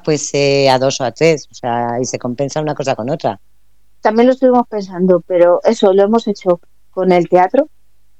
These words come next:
Speaker 2: y
Speaker 1: Mm.
Speaker 2: la verdad es que nos volvimos un poco locos, ¿vale?
Speaker 1: Ya.
Speaker 2: Fue como, "Ostras, espera, por favor".
Speaker 1: <laughs>
Speaker 2: Eh, nos volvimos
Speaker 1: Ya.
Speaker 2: bastante locos, eh,
Speaker 1: Ya.
Speaker 2: porque hicimos un teatro para recaudar fondos para la adaptación de La furgoneta de Laura, que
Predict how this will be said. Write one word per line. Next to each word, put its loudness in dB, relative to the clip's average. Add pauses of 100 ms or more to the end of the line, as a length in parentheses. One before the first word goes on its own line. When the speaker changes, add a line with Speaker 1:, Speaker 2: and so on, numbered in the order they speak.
(120)
Speaker 2:
y 2
Speaker 1:
Mm. 2
Speaker 2:
la 4
verdad 2
es -16
que -12
nos 0
volvimos 2
un 2
poco -6
locos, 0
¿vale? 2 (140)
Speaker 1:
Ya. 2
Speaker 2:
Fue 0
como, 2
"Ostras, 0
espera, 2 (100)
por 0
favor". 0 (100)
Speaker 1:
<laughs> -14
Speaker 2:
Eh, 2
nos 0
volvimos 2
Speaker 1:
Ya. 0
Speaker 2:
bastante 2
locos, -2 (400)
eh, 2
Speaker 1:
Ya. -4
Speaker 2:
porque -4
hicimos 0
un 2
teatro 2 (500)
para 2
recaudar 2
fondos 2 (100)
para 2
la 4
adaptación -2
de 4
La 2
furgoneta 0
de 4
Laura, 2
que 0